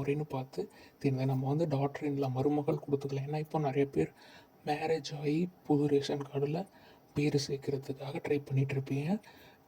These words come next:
நீங்க இந்த மாதிரி டைப் பண்ணிக்கோங்க. இல்ல வேற என்ன உறவு முறையா இருந்தாலும் நீங்க போட்டுக்கலாம். இப்போதைக்கு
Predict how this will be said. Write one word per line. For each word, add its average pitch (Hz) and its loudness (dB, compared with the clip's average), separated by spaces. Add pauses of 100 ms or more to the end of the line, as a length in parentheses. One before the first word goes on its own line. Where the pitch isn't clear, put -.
(160)
நீங்க 151 4 (100)
இந்த 139 0
மாதிரி 135 0 (100)
டைப் 135 2
பண்ணிக்கோங்க. 139 -4 (400)
இல்ல 190 6 (100)
வேற 175 8 (120)
என்ன 175 4
உறவு 147 4
முறையா 135 4
இருந்தாலும் 135 -4
நீங்க 143 -6 (100)
போட்டுக்கலாம். 135 -4 (440)
இப்போதைக்கு 147 0